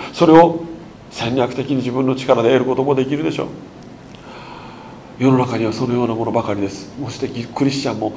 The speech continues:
そのような世の中にあるものを欲しいと戦略を練ってその場所に行こうとします。出かけます。しかし、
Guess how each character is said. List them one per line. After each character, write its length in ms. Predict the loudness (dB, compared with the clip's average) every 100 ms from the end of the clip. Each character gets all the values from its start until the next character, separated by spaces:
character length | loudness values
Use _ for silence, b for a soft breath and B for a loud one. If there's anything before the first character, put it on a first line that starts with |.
| B
そ 160 | 0 4
の 80 | 6
よ 200 | 4 4
う 20 |
な 100 | 4
世 160 | 4
の 80 | 4
中 180 | 2 2
に 100 | 0
あ 80 | 0
る 60 |
も 140 | -2 -2
の 60 |
を 140 | -2 -2
欲 140 | -4
し 160 | -4 -6
い 40 |
と 180 | -4 -6 B -2
戦 200 | 0 4
略 200 | 2 2
を 140 | 0
練 80 | 0
っ 20 |
て 80 | -2
そ 140 | -6
の 60 | -2
場 100 | -2
所 100 | -2
に 140 | -4
行 20 | -2
こ 140 | -2
う 20 |
と 80 | -2
し 120 | -4
ま 120 | -6
す。 100 | -4
出 80 | -4
か 100 | -4
け 80 | -4
ま 100 | -6
す。 120 | -8 -14 -18 B B B B B
し 120 | -16 -10
か 120 | -8
し、 280 | -8 -12